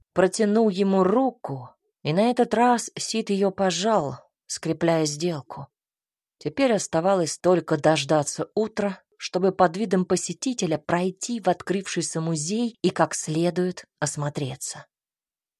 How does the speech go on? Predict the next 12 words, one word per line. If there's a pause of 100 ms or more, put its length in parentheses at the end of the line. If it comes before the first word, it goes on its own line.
(880)
Один
возвращаться
в
пустой
дом
он
не
мог,
поэтому
воспользовался
предложением
Окини